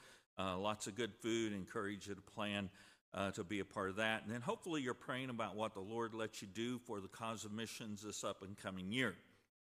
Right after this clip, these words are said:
Also, we have outreach scheduled on March the second, and so that'll be this coming Saturday at nine o'clock.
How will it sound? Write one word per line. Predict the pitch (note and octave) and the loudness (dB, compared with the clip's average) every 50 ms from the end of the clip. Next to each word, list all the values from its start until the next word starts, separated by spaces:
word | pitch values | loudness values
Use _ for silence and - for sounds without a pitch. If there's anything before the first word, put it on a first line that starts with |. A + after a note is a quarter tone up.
| _ _ _ _ _ _ _ _ _ _ - - | _ _ _ _ _ _ _ _ _ _ -4 0
Also, | A#2+ D3 E3 - - - D#3+ D3 C#3+ | 2 2 4 4 6 8 8 8 8
we | C3+ C3+ C3 B2+ | 8 6 4 2
have | C3+ C3 A#2+ G#2+ G#2 - - - - - - _ _ - C#3 | 4 2 4 2 2 -2 -4 -18 -20 -20 -20 _ _ 6 6
outreach | C#3+ D#3 C#3+ D3 C#3+ D3+ C#3 - - | 6 6 6 4 0 0 0 -2 -4
scheduled | - - D3+ C#3 C#3+ C3+ - E3+ D#3+ E3 E3+ D3+ - - | -2 0 2 2 2 2 0 0 0 0 -2 -4 -4 -2
on | B2 A2 G#2 F#2+ G2 | 0 2 2 2 2
March | G2+ A2 A#2+ B2 - - - | 2 2 0 0 0 -4 -4
the | - G#2 | -2 0
second, | - - - E3+ E3+ - A3+ G#3 - - - - - - _ _ _ _ - | 2 4 4 4 4 2 0 -8 -8 -10 -18 -20 -20 -20 _ _ _ _ -2
and | G2+ G2+ F#2+ | -2 0 2
so | - - A2+ | 2 4 4
that'll | G2+ G#2+ G#2 | 4 4 2
be | G2 A2 A2 G2+ | 2 0 -2 0
this | A2 A2+ - | 0 0 -2
coming | - - B2+ A2+ A2+ G#2+ G2 | 0 0 0 0 0 0 0
Saturday | - - - E3 D3+ D3 D3+ D3 D#3 D3 D3+ D3+ D3+ D3 | 0 2 2 4 4 2 2 2 0 0 0 0 0 0
at | C3+ - G2+ | 0 -2 -2
nine | G2 G2+ F#2+ F#2 F2+ | -2 -2 0 -2 -4
o'clock. | F2+ - - - D#3+ D#3+ E3 - - | -6 -4 2 4 4 4 4 2 -4